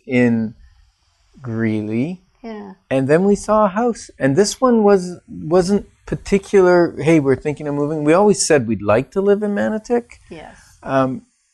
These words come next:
Speaker 1: but this one was really one of those ones that grabbed us by the neck and said, "Hey, what about me? What about me?"
Speaker 2: Right. And
Speaker 1: And
Speaker 2: so the reasons there were, we were worried about our parents, my parents in particular. They were getting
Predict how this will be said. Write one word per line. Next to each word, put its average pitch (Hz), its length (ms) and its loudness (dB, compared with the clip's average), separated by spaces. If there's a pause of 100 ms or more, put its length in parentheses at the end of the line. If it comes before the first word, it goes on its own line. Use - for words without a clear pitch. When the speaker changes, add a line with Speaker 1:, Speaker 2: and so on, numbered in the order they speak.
(340)
Speaker 1:
but 131 160 -6
this - 220 0
one 196 220 0
was 127 180 -4
really 143 260 4
one 139 160 2
of 135 60 2
those 120 180 0
ones 120 220 -2
that 107 180 0
grabbed 117 400 0
us 120 200 2
by 117 260 0
the 107 120 -6
neck 120 320 -6
and 113 160 -10
said, 117 240 -2
"Hey, 214 500 -4 (600)
what 202 120 2
about 226 260 4
me? 240 280 4
What 202 180 2
about 220 280 4
me?" 226 440 2 (500)
Speaker 2:
Right. 208 320 0
And - 100 -6
Speaker 1:
And - 160 2
Speaker 2:
so 269 100 0
the 254 140 2
reasons 269 600 2
there 269 280 2
were, 196 680 4 (280)
we 220 180 -4
were 214 140 0
worried 220 320 4
about 214 440 2
our 196 140 0
parents, 196 720 -8
my 190 240 -4
parents 180 460 -12
in 185 120 -6
particular. 196 560 -2
They 214 120 2
were 190 100 0
getting 185 340 -6